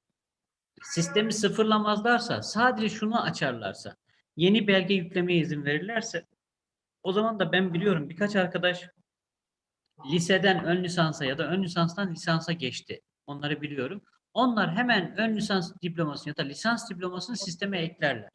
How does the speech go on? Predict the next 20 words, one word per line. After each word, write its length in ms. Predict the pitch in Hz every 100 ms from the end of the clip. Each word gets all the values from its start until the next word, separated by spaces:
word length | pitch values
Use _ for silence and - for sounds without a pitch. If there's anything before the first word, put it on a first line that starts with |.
| _ _
Tamam 240 | 175 277 214
mı? 120 | - _ _ _
Şu 120 | 190
anki 220 | 196 190
mevcut 400 | 180 185 190 190
puanlarından 500 | 190 175 175 190 233
daha 320 | 214 202 - 196
üst 180 | 175 160
bir 60 |
puana 300 | - 156 143
geçecekler 580 | 117 113 - 107 107 -
çünkü. 340 | 120 - 233 262 _ - _ _ _ _
Ama 220 | 226 262
benim 200 | 233 254
de 100 | 233
tahminim 480 | 226 226 226 226 226
şöyle, 320 | 226 220 160
yeniden 460 | 117 175 240 233 190
belgeye 540 | 202 202 190 160 120
izin, 440 | - 160 196 175